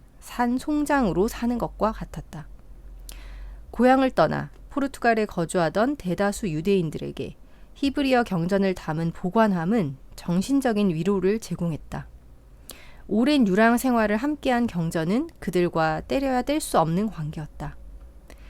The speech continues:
그런 경전을 포르투갈 정부가 빼앗아 가겠다고 선포한 것이다. 경전을 목숨처럼 아꼈던 일부 유대인은 경전을 빼앗기지 않으려고 끝까지 저항하다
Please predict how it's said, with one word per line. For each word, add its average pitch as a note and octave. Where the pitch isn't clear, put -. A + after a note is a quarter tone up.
그런 C#4
경전을 F#3
포르투갈 B3
정부가 E3
빼앗아 C#4
가겠다고 E3
선포한 D#4+
것이다. C#3
경전을 A3
목숨처럼 A3+
아꼈던 F3+
일부 A3
유대인은 D#3
경전을 G3
빼앗기지 B3+
않으려고 E3+
끝까지 D4+
저항하다 D3